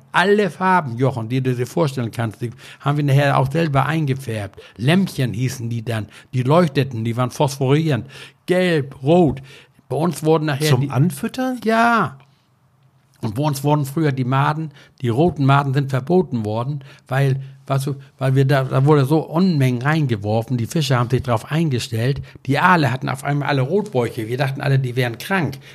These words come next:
Speaker 1: Die haben daher alle nur noch sich von den Maden ernährt und von den Pinkies, weißt du, die da mit ins Futter gemischt werden.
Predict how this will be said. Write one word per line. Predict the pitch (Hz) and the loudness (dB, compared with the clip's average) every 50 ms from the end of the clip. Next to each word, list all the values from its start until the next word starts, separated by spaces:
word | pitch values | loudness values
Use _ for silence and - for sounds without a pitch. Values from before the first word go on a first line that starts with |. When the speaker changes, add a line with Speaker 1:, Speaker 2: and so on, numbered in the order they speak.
| - - | -16 -6
Speaker 1:
Die | - 131 | -2 0
haben | 135 147 | 2 4
daher | 143 135 135 143 143 | 4 4 4 4 2
alle | 143 147 147 143 | 2 0 0 0
nur | 165 175 170 | 0 0 0
noch | 165 160 143 | 0 -2 -2
sich | 139 151 135 135 | -2 -4 -4 -2
von | - 143 131 | 0 0 0
den | 123 127 135 | 2 2 2
Maden | 165 180 175 156 131 117 | 2 2 2 2 0 -2
ernährt | 117 110 101 101 104 107 113 127 127 | -4 -6 -6 -4 -4 -2 -2 -2 -4
und | 123 107 101 | -6 -10 -8
von | 120 117 | -8 -6
den | 120 123 120 | -6 -6 -4
Pinkies, | - 170 160 135 131 104 98 - - - - _ | -4 -4 -4 -4 -6 -8 -10 -12 -16 -18 -16 _
weißt | - 117 107 - - | -6 -6 -6 -6 -8
du, | 113 | -8
die | 110 113 113 | -6 -4 -4
da | 110 110 107 107 - - - - - | -2 0 -2 -2 -4 -8 -14 -8 -2
mit | - 139 135 | 0 0 0
ins | 131 113 - - | 0 -2 0 2
Futter | - 139 123 107 | 4 4 4 2
gemischt | 98 107 107 117 117 - - | -2 -4 -2 -2 -2 -2 -2
werden. | - 107 104 104 104 98 | -4 -2 -2 -2 -4 -6